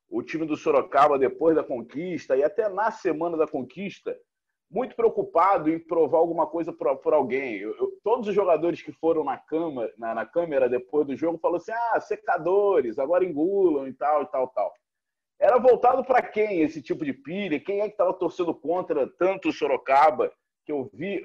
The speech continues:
vejo que não, você, não foi nem seu caso, mas não sei nem se você também tem esse sentimento. Alguns jogadores na internet falando, "Ah, secadores, agora vão ter que aturar."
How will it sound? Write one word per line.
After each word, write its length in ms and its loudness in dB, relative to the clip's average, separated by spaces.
vejo 300 2
que 100 -10
não, 140 -4
você, 400 -10
não 100 -10
foi 140 -4
nem 100 -8
seu 160 -4
caso, 360 0
mas 120 -10
não 60 -12
sei 140 -6
nem 100 -6
se 80 -12
você 220 -10
também 260 -8
tem 140 -8
esse 80 -14
sentimento. 500 -8
Alguns 320 -6
jogadores 680 2
na 100 -8
internet 720 -2
falando, 220 -4
"Ah, 80 -2
secadores, 800 -2
agora 260 -2
vão 100 -8
ter 160 -10
que 80 -8
aturar." 640 -2